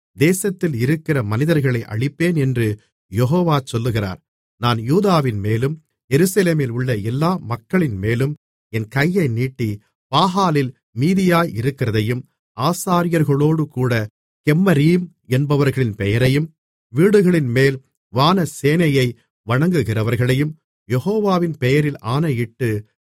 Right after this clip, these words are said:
மல்காமின் தெய்வத்தின் பெயரிலும் ஆணையிட்டு வணங்குகிறவர்களையும் யெகோவாவை விட்டு பின் வாங்குகிறவர்களையும் யெகோவாவை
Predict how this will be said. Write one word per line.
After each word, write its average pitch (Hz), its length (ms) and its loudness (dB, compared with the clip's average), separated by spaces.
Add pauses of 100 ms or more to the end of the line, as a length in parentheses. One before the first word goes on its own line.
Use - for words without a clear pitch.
(140)
மல்காமின் 170 720 0
தெய்வத்தின் 151 720 -2
பெயரிலும் 135 520 0 (200)
ஆணையிட்டு 123 840 0 (300)
வணங்குகிறவர்களையும் 123 1000 0 (460)
யெகோவாவை 175 580 0
விட்டு 135 360 -2
பின் 143 340 -4
வாங்குகிறவர்களையும் 120 1000 -2 (360)
யெகோவாவை 160 640 0